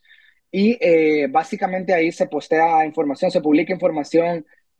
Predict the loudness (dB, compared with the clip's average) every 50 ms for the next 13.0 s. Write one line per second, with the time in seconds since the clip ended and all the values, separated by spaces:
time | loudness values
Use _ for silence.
0 | _ _ _ _ _ _ _ _ -6 -6 -6 -2 0 0 2 2 4 2 2 2
1 | 2 0 -2 -6 -8 -6 -2 0 2 2 2 2 2 0 0 -2 -2 -2 -2 0
2 | 0 2 2 2 2 2 0 -4 -4 -2 0 -2 -2 -2 -2 -4 -6 -4 -2 -2
3 | -2 -2 -2 -4 -6 -6 -4 -4 -2 -2 -2 -2 -2 0 2 4 4 2 2 0
4 | -6 -4 -4 -4 -2 -2 -4 -2 -2 -4 -2 0 -2 -2 0 0 0 0 2 0
5 | -2 -6 -10 -8 -6 -6 -8 -8 -8 -8 -8 -4 -2 0 -2 -2 -2 -2 -4 -4
6 | -4 -10 -10 -4 -2 0 0 2 2 2 0 2 -2 -4 -4 _ _ _ -20 -20
7 | _ _ 0 2 2 2 2 0 0 2 2 4 4 4 2 2 0 0 0 -2
8 | -2 -4 -6 -2 -2 -2 -2 -2 -8 -8 -8 -8 -12 -12 -6 -4 -4 -4 -2 0
9 | 2 2 2 2 2 0 0 0 0 0 0 0 0 -2 -4 -6 -8 -10 -14 _
10 | _ _ _ _ -6 -6 -4 0 2 2 2 2 0 -2 -2 -4 -2 0 2 2
11 | 2 2 2 2 2 2 0 -2 -2 0 0 0 0 2 2 4 4 4 2 0
12 | -2 0 0 0 0 -2 -4 -8 -4 -2 -2 0 2 2 2 2 0 -2 _